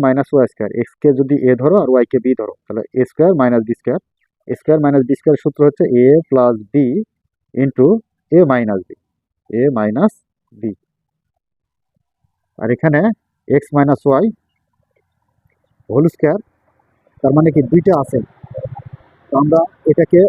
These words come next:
আলাদা আলাদা করে, আহ, লিখতে পারি, x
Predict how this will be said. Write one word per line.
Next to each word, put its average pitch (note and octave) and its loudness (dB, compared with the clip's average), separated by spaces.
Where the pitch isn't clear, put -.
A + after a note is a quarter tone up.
আলাদা E3 0
আলাদা E3 2
করে, E3 4
আহ, A#2+ -2
লিখতে D#3+ 2
পারি, D#3 -2
x - -10